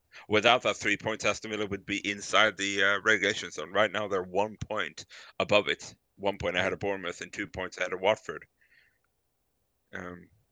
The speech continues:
and, I mean, every point is important at this point. And talking about the transfer window,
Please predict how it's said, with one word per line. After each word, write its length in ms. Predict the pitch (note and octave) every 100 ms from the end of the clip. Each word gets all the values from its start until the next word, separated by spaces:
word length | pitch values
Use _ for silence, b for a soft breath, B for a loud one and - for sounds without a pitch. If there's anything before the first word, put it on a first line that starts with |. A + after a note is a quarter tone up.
| _ _ _ _ -
and, 100 | F2+
I 40 |
mean, 140 | F2 F2
every 240 | F2+ F2+
point 240 | - G#2
is 80 | F#2
important 360 | - G2 G2 F2
at 100 | D#2+
this 140 | -
point. 240 | - D2 G#1+ _ _ _ _ _ _ _ _ _ _ _ _ _ _ _ _ _ _ _ _ _ -
And 120 | G2
talking 260 | G#2 G2+ G#2+
about 200 | G2+ G2
the 80 | F2+
transfer 320 | G#2 G#2 F#2+
window, 360 | F2+ F2 E2